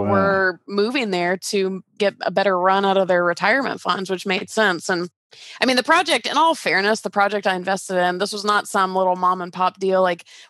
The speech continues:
Speaker 2: Wyndham Hotels was in on it. Jack Nicklaus was doing the golf course design. Like this was a big development. And there were, you know, a lot of people with way more money socked into it than I,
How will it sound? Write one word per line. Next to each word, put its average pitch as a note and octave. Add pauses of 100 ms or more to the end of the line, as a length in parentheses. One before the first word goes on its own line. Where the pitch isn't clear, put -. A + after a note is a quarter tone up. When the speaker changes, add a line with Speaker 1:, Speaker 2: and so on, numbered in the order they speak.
Speaker 2:
Wyndham A3
Hotels G3+
was G3
in F#3+
on F#3+
it. F#3+
Jack G3+
Nicklaus G3
was F#3+
doing F#3+
the F#3
golf G3
course G3+
design. F#3+
Like F#3
this B3+
was D4+
a B3+ (100)
big F#3+ (440)
development. F3+
And F#3+
there G3+
were, F#3+
you G3+
know, F3+
a F#3
lot F#3+
of F#3
people F#3+
with F3+
way A3
more F3+
money F#3
socked F#3
into F#3
it F#3
than F3
I, F#3